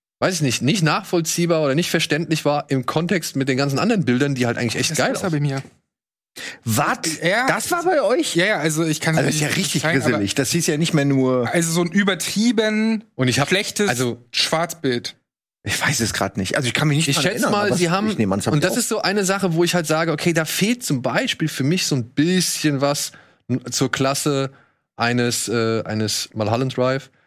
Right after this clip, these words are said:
Speaker 1: Das war halt die Optik. Ich fand das ganze Bild, das war mir einfach ein bisschen immer zu clean, so, also so und, und, und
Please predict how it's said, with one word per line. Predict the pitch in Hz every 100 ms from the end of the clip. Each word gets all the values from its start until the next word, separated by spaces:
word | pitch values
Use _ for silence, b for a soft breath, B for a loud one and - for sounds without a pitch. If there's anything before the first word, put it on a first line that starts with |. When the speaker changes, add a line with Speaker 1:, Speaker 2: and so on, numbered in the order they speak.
| b b
Speaker 1:
Das | - 101
war | 135
halt | 143 131
die |
Optik. | - 143 135 -
Ich | -
fand | - 139
das | - -
ganze | 131 143 131
Bild, | - 123 139 139
das | 120
war | 123
mir | 127 120
einfach | 123 131
ein |
bisschen | 113 - 165 202 - 165
immer | 170 160
zu | -
clean, | 147 - 165 190 196 208 208 214 -
so, | 139 156 151
also | 139
so | 135 - 143
und, | 135 135 131
und, | 135
und | 127 131